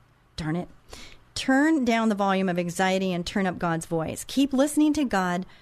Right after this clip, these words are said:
more than your anxious thoughts and feelings. As you continue choosing to redirect your attention away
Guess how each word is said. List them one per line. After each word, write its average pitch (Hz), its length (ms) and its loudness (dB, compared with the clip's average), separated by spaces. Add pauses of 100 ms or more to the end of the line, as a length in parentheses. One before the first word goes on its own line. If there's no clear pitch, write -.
more 196 260 2
than 226 140 2
your 233 160 2
anxious 185 420 -4
thoughts - 420 -4
and 170 220 -2
feelings. 165 480 -4 (240)
As 202 140 0
you 214 60 -2
continue 233 460 0
choosing 208 400 -2
to 196 140 -6
redirect 214 520 -2
your 254 100 2
attention 214 480 -2
away 180 480 0